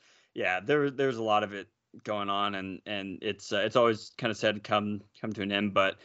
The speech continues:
like I said, uh, we have the warm embrace of college basketball, which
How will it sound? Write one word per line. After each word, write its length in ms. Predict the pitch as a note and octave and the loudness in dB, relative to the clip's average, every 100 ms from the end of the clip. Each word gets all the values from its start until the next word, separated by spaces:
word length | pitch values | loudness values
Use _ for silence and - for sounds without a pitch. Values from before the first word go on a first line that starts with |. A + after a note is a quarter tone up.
| - _ | -20 _
like 200 | G#2+ A2+ | 2 2
I 40 | G#2 | 2
said, 300 | - G2 F#2+ | 2 0 2
uh, 340 | A2+ G#2+ G2+ G#2 A2+ | 4 6 6 2 -2
we 140 | A2 | -6
have 180 | G#2 G#2+ | -2 -2
the 80 | A2 | 0
warm 280 | G#2+ A#2 A2+ | -2 -2 -2
embrace 400 | G#2 G#2 G2+ G#2 | -2 0 -2 -4
of 80 | |
college 340 | - G#2+ G2 - | -2 0 0 0
basketball, 480 | G2+ F#2+ - G2 G2 | -2 -2 -4 -6 -2
which 300 | G2+ F#2+ | -2 -2